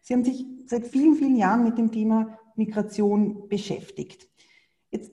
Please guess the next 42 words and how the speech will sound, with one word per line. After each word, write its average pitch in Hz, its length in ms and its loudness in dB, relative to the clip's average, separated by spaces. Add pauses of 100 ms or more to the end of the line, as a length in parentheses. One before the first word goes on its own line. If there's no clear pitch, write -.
(120)
erinnern 269 400 4
wir 269 120 0
uns 269 140 -2
alle 247 400 2
an, 226 340 6
ähm, 214 480 6
das 208 220 -4
Selfie 233 420 -2
der 233 80 2
deutschen 202 380 2
Bundeskanzlerin 226 920 2
mit 202 160 2
dem 190 80 0
irakischen 180 560 -2
Flüchtling. 247 760 2
Ähm, 196 140 0
man 190 140 -2
kann 196 180 -4
davon 202 220 -6
ausgehen, 185 360 -6
dass 196 140 -4
dieses 202 340 -6
Bild, 220 300 2 (460)
äh, - 180 -16 (420)
über 220 220 2
die 214 80 0
sozialen 202 560 0
Netzwerke 196 540 -2
durch 196 160 -2
die 220 100 -6
ganze 175 380 -2
Welt 185 240 2
gegangen 165 480 -4
ist. - 260 -16 (380)
Was 196 200 -10
hat 226 200 -4
es 330 160 -6
denn 277 140 -2
jetzt 262 300 -6
mit 233 200 -4
diesem 220 400 2
Merkel-Effekt 214 1120 -6